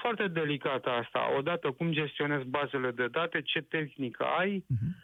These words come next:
Speaker 1: și dacă, într-adevăr, poți să pui cap la cap în condițiile în care există o rivalitate între autorități publice și A N F P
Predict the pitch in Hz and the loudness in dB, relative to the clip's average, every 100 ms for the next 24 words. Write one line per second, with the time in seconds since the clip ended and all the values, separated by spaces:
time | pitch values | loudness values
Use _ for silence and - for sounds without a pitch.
0 | - - - - - 175 185 180 180 170 | -18 -20 -6 -2 0 2 0 0 0 2
1 | 180 175 165 - 175 180 - 170 185 165 | 0 0 0 0 0 -2 0 -2 -2 -2
2 | 170 165 156 139 - 175 180 160 165 165 | -2 0 0 0 -2 0 0 0 0 0
3 | 170 - 156 147 165 160 156 - 160 151 | -2 0 0 0 0 0 -2 -2 0 0
4 | 131 147 135 127 165 165 156 147 147 139 | 0 0 0 0 -2 0 -2 -2 -2 0
5 | 139 - 147 139 156 147 - 120 117 123 | -2 0 -2 0 -2 -4 -8 -8 -4 -2
6 | 117 147 151 147 - 127 | 0 2 2 0 0 -2